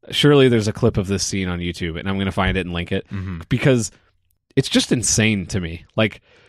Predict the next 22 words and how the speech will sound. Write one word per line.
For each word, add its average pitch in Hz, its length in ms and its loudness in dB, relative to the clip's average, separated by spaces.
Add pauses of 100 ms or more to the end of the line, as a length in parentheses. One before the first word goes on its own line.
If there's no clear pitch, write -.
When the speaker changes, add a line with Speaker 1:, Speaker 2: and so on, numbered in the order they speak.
(320)
Speaker 1:
it's 147 100 0
a 302 60 2
very 139 420 6
long 117 340 4
scene 107 400 0
of 90 200 -6
him 95 420 -2 (1000)
bounding 123 680 4
through, 95 680 2 (440)
like, 95 300 -2 (560)
just - 240 0 (140)
countless 156 520 2
different, 123 460 0 (1200)
deeply 139 480 6
well 117 260 6
thought - 300 2
through, 113 260 0
like, 104 220 2
worlds, 95 600 -2
I 87 80 -6
feel 87 220 -4
like. - 300 -16